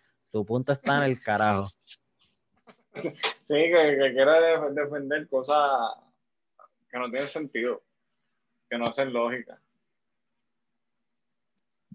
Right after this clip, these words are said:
Speaker 1: Exacto. Pero, se lo dejo a ustedes. Nada, chequénselo. Y no es que lo sigan, ni la pauten, ni nada de eso,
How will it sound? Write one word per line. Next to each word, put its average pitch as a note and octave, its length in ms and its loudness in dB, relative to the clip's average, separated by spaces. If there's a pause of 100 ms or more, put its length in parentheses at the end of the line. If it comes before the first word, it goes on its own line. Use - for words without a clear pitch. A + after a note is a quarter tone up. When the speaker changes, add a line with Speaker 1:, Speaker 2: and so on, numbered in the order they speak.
(220)
Speaker 1:
Exacto. F2+ 580 -8 (460)
Pero, B2+ 340 0 (640)
se B2 100 0
lo A#2+ 80 4
dejo A#2 140 2
a E3 60 2
ustedes. E3+ 440 4
Nada, F#3 240 2
chequénselo. D3+ 680 2
Y D3 140 4
no D3 80 6
es C#3+ 60 2
que F#3 140 4
lo G3 100 6
sigan, F3+ 440 0
ni D#3 100 -4
la C#3 120 0
pauten, D#3+ 380 -2
ni D3 100 -2
nada D3 300 2
de D3+ 80 4
eso, C#3+ 320 0